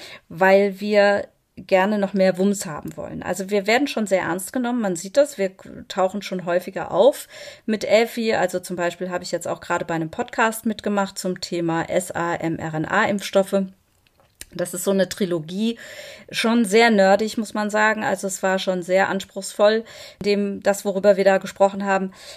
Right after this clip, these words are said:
Aber, ähm, ja, also wir machen zwar diesen Podcast, bei dem ich jetzt mitgewirkt hab, und da hat man auch eine Außenwirkung und da hab ich auch gesehen, dass das zum Beispiel, ähm, in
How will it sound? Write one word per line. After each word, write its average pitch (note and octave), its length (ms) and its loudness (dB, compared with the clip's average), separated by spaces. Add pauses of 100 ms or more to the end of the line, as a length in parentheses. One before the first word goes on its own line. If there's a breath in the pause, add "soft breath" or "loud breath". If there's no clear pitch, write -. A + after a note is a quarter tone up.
(120 loud breath)
Aber, F#3+ 560 4
ähm, F3 400 -2 (480 soft breath)
ja, F3+ 160 4 (100)
also G#3 240 2 (260 soft breath)
wir G#3+ 140 4
machen C4 220 2
zwar A3+ 200 4
diesen F#3 320 -4
Podcast, G#3 580 -2
bei F#3+ 100 4
dem F#3 160 -2
ich F3 100 -8
jetzt F#3 160 -6
mitgewirkt G3 540 2
hab, G#3+ 220 -2 (260 loud breath)
und G3+ 480 2
da F#3 160 4
hat C4 120 0
man A#3 160 4
auch F#3+ 160 2
eine F3+ 120 0
Außenwirkung G3+ 680 2
und G3 100 0
da G3+ 60 -2
hab G3 100 2
ich G#3 120 2
auch G3 140 4
gesehen, G#3 360 2
dass F#3 160 6
das F#3 200 0
zum F#3+ 100 -4
Beispiel, F#3 680 2
ähm, E3+ 300 -4 (360 loud breath)
in F3+ 840 -4